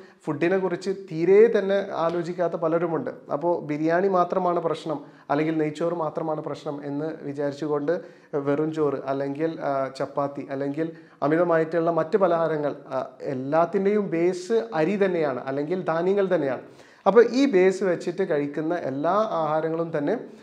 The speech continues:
ആ, ഒരേ ഫംഗ്ഷൻ തന്നെയാണ് ചെയ്യുന്നത്. നമ്മളത് മറ്റ് നമ്മൾക്ക് കാണാനും രുചിക്കാനും, ആ, വേറെ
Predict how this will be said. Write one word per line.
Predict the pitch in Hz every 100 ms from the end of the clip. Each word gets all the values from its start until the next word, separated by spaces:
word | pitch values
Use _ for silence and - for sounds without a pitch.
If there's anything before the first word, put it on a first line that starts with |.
| - -
ആ, | 170 165 - - 190
ഒരേ | 214 277
ഫംഗ്ഷൻ | 277 190 190 208
തന്നെയാണ് | 185 170 151
ചെയ്യുന്നത്. | 147 139 123 120 120
നമ്മളത് | 139 147 156 175
മറ്റ് | 156 156 202 196 - - -
നമ്മൾക്ക് | 143 156 170
കാണാനും | 160 156 170 190 208
രുചിക്കാനും, | 185 175 175 190 190 208
ആ, | - 170 160 156 156 156
വേറെ | 151 170 180 190